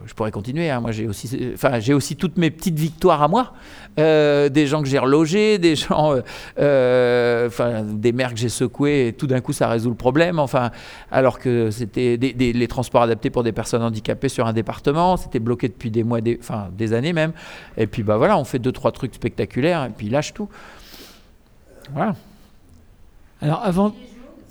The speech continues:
Speaker 1: Et les gilets jaunes, bah, on a failli avoir, euh,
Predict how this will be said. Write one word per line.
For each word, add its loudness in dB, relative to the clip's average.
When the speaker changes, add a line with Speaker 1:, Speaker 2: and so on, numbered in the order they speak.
Speaker 1:
Et 8
les 4
gilets 4
jaunes, 2
bah, 2
on -2
a -2
failli 2
avoir, 2
euh, 0